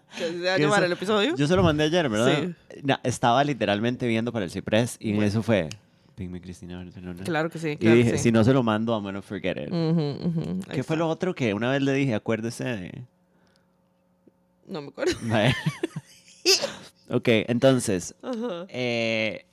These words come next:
Speaker 2: una pick me es una mae, eh, para hablar en general,
Speaker 1: Ujú.
Speaker 2: que el, el pick me en, en traducido para los que no hablan inglés
Speaker 1: Ujú.
Speaker 2: es, es pick me es escójame.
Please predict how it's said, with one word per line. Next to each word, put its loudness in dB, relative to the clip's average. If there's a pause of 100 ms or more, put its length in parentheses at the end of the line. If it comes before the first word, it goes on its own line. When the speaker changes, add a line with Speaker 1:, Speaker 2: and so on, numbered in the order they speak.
(360)
Speaker 2:
una -4
pick -4
me -6
es -6
una -4
mae, -2 (580)
eh, -8
para -4
hablar 0
en -6
general, -4 (160)
Speaker 1:
Ujú. -8 (600)
Speaker 2:
que -6 (1900)
el, -6
el -4
pick -2
me -4
en, -6
en -12
traducido -2
para -6
los -10
que -16
no -8
hablan -4
inglés -2
Speaker 1:
Ujú. -4
Speaker 2:
es, -6
es -16
pick -2
me -4
es -6
escójame. -6